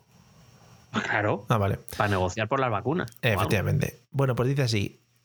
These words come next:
Speaker 2: eh, porque me llama mucho la atención el, el titular. Dice, "La princesa Leonor debuta en solitario", ¿no? Es como si, <laughs> como si
Speaker 1: <laughs> Sí, en los escenarios.
Speaker 2: Claro, iban en un grupo antes, ¿no? Eran Leonor y Leiva, y ahora, bueno, se ha retirado Leiva y se queda solo Leonor.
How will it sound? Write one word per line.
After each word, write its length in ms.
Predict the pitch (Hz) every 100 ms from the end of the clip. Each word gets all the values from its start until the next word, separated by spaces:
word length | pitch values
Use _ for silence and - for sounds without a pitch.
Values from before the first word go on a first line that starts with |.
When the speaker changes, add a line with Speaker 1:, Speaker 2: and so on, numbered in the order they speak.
| _ -
Speaker 2:
eh, 80 | 110
porque 160 | 113
me 100 | 110
llama 140 | 139 165
mucho 200 | 160 156
la 40 |
atención 380 | 135 139 156 -
el, 240 | 113 110 -
el 120 | 110
titular. 480 | 101 101 104 98 -
Dice, 320 | 123 107 104 104
"La 100 | 113
princesa 280 | 120 131 160
Leonor 440 | 151 147 165 190 -
debuta 520 | 123 117 123 147 160
en 100 | 147
solitario", 720 | 139 113 107 117 104 101 - _
¿no? 220 | 127 147 -
Es 100 | 139
como 200 | 131 131
si, 340 | 127 123 117 - -
<laughs> 360 | - - 160 135
como 140 | 160 -
si 300 | - 151 -
Speaker 1:
<laughs> 360 | 127 - 143 117
Sí, 100 | 151
en 140 | 123
los 140 | 120
escenarios. 680 | 117 113 120 139 117 107 -
Speaker 2:
Claro, 320 | - 139 120 110 131
iban 200 | 123 127
en 100 | 127
un 80 |
grupo 360 | 123 143 139 139
antes, 340 | 131 135 143
¿no? 220 | 147 135 131
Eran 400 | 120 117 117 110
Leonor 300 | 110 113 123
y 60 |
Leiva, 480 | 123 135 135 147 - _
y 80 | 127
ahora, 240 | 107 110
bueno, 180 | 113 113
se 100 | 110
ha 40 | 107
retirado 720 | 110 113 113 113 117 113 113
Leiva 400 | 113 127 135 135
y 300 | 113 110 107
se 280 | 104 123 107
queda 160 | 110
solo 200 | 110 117
Leonor. 360 | 110 101 104 98